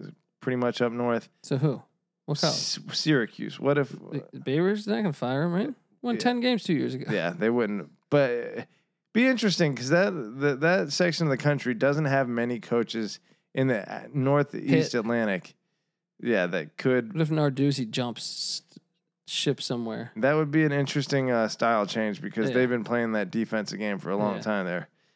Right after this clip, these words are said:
Speaker 1: Anyway.
Speaker 2: Um, yes, but look, okay, the covid s-,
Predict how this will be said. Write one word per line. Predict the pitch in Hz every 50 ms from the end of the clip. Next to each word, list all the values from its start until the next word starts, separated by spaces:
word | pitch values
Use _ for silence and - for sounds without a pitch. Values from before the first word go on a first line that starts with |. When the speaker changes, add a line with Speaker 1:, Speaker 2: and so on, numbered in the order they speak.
| _ _ -
Speaker 1:
Anyway. | 170 170 156 120 92 85 - - _ _ _ _ _ -
Speaker 2:
Um, | 156 143 147 143 139 135 131 127 120 - _ _ _ _ _ _ _ _ _ -
yes, | 190 202 151 - - -
but | - - 175
look, | 185 190 165 143 -
okay, | 151 160 156 185 147 127
the | 117 123 123
covid | - - 190 196 180 180 180 165 147 - _ -
s-, | - -